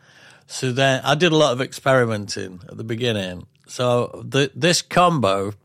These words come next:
was the best one. So I can see, you know, I can, hang on, turn, if I turn the brightness up that little bit, I can see you perfectly well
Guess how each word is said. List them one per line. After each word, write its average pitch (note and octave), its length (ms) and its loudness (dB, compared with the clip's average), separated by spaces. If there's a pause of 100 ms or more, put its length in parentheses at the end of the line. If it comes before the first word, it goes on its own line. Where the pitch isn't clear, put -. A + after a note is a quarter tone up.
(720)
was B2 240 -2
the B2 80 -6
best A#2+ 400 -2
one. G#2+ 400 0 (460)
So B2 920 2 (760)
I C#3+ 100 0
can D3+ 120 -4
see, F#3 300 2
you G3+ 140 -2
know, A#2 160 0
I C3+ 80 -2
can, - 180 -10
hang G#2+ 140 -8
on, E2+ 280 -18
turn, D3 300 -12
if - 160 -14
I F3 80 -8
turn G#3+ 240 -8
the F3+ 60 -12
brightness D#3 560 -8
up G#2+ 120 -16
that A2+ 160 -20
little A2 180 -6
bit, D#3+ 140 -8
I E3 160 0
can F3 200 -8
see G#3 240 2 (120)
you E3+ 160 2
perfectly G2 460 -2
well G2+ 400 -8